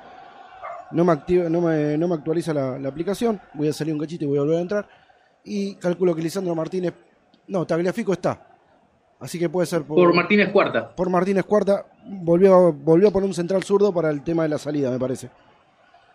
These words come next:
Speaker 2: Pero que,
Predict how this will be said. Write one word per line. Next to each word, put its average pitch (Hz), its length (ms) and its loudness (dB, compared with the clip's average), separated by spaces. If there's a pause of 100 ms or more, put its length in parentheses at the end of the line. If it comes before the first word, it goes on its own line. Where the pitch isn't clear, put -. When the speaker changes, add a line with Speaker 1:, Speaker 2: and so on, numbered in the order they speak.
(3500)
Speaker 2:
Pero 139 680 -2
que, 151 260 -2